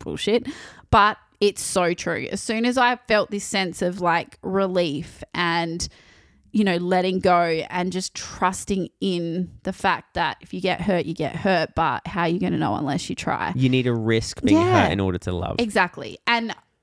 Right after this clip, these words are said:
Speaker 1: I'm a, <sighs> I'm a big go with my gut person. And obviously there were situations that I've been in that, you know, don't feel right and this and that. But, you know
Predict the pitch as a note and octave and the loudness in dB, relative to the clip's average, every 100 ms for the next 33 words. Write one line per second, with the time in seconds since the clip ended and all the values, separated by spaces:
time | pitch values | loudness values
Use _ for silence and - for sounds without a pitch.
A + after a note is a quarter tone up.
0 | _ A3 B3+ B3+ A3 - G#3+ G3+ G3 - | _ 2 4 2 -2 -10 -6 -4 -4 -2
1 | G3 G#3+ G3+ G3 F#3 F3+ E3+ F3+ F3 E3 | 0 0 0 -4 -2 0 2 0 0 -2
2 | E3+ F#3 E3+ - - D#2+ E3+ G3+ D4 E4 | 0 0 2 0 -2 -2 -2 2 4 6
3 | F#3+ F3 F#3 F3+ F3+ E3+ - F3 F#3 F3+ | 4 2 0 -2 0 0 -2 -4 0 0
4 | - F#3+ E3 E3+ D3+ F3 F3+ - G3 G3+ | -2 -4 0 0 2 0 -2 -4 -2 0
5 | G#3 G#3 G3+ G3 - G3+ G#3 G3 G#3 - | 0 2 2 0 -4 -6 -2 -2 -2 0
6 | F3+ F3 - G3+ G#3 G3+ G#3 G3 G3 E3+ | 0 0 -2 2 4 4 4 4 2 -2
7 | F#3 F#3 G3 F3 F3 F#3+ F3+ - - - | -4 -4 0 0 2 2 0 -2 -16 -20
8 | _ _ _ B3+ C4 B3 | _ _ _ 0 2 2